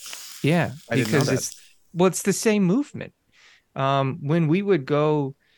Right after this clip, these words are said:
Speaker 1: to stab someone, right?
Speaker 2: Mm-hmm.
Speaker 1: What are you doing? You're grabbing their arm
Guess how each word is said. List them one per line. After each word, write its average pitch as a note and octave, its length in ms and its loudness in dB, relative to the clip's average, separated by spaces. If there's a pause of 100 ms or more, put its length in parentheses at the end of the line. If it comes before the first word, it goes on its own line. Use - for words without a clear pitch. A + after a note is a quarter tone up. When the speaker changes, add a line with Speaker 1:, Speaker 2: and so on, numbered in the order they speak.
(520)
Speaker 1:
to - 140 -12
stab C3 460 -4
someone, B2 480 -8 (240)
right? A#2 360 -6 (260)
Speaker 2:
Mm-hmm. F#2+ 320 -8
Speaker 1:
What C3+ 120 -6
are D3 40 -4
you D3 100 -2
doing? C#3+ 220 -2
You're A2+ 120 -4
grabbing A#2+ 440 -4
their B2+ 160 -4
arm C#3 400 -2